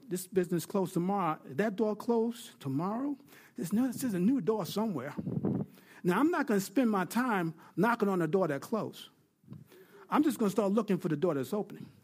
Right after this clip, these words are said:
Because once he closes one source or resource, let me put it that way, resource, he opens another resource. We don't spend our time looking at the closed resource. You see the new resource.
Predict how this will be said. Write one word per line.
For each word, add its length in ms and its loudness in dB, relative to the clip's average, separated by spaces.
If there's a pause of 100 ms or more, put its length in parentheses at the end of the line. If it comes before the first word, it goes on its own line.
(260)
Because 240 4
once 220 4
he 80 6
closes 460 2
one 260 2
source 480 -2 (280)
or 160 4
resource, 840 4 (640)
let 80 2
me 60 4
put 140 2
it 40 4
that 200 2
way, 220 0 (400)
resource, 680 2 (240)
he 160 4
opens 320 2
another 320 2
resource. 720 -4 (380)
We 100 4
don't 140 4
spend 200 2
our 120 2
time 320 2
looking 180 2
at 140 0
the 60 2
closed 360 2
resource. 540 -2 (280)
You 80 0
see 160 0
the 120 2
new 180 0
resource. 640 -6